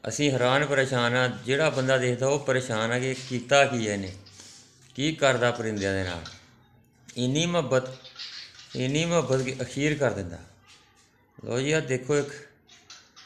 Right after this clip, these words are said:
ਕਾਕਟਲ ਜੀ ਨਸਲ ਦਾ ਪਰਿੰਦਾ ਜੀ, ਔਰ ਬੜਾ ਹੀ ਖੂਬਸੂਰਤ ਆ। ਇਹਨੂੰ ਜਿੱਥੋਂ ਮਰਜ਼ੀ ਛੱਡੋ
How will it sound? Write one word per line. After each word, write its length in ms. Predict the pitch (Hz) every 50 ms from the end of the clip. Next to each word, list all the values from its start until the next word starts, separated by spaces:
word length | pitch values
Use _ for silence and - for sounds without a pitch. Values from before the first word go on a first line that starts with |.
| - _ -
ਕਾਕਟਲ 380 | - 120 117 113 117 - 143 135
ਜੀ 120 | 143 151
ਨਸਲ 300 | 143 143 135 135 139 131
ਦਾ 100 | 131 143
ਪਰਿੰਦਾ 680 | 135 135 - - - - 110 113 107 107 113 127 131 120
ਜੀ, 140 | 113 123 120 - - - - - - - - - - - _ _ _ _ _ _ _ _ - - - - - - - - - - - - -
ਔਰ 120 | 117 117 120
ਬੜਾ 340 | 104 113 143 160 165 156
ਹੀ 100 | 156 151
ਖੂਬਸੂਰਤ 540 | 131 - 127 120 107 101 - 110 101 98 -
ਆ। 80 | 90 87 - - - - - _ _ _ _ _ _ - - - _ -
ਇਹਨੂੰ 200 | - 143 151 151 127
ਜਿੱਥੋਂ 280 | 143 131 - - 156
ਮਰਜ਼ੀ 360 | 147 143 143 139 135 139 147
ਛੱਡੋ 520 | 143 139 - 127 107 117 117 120 120 120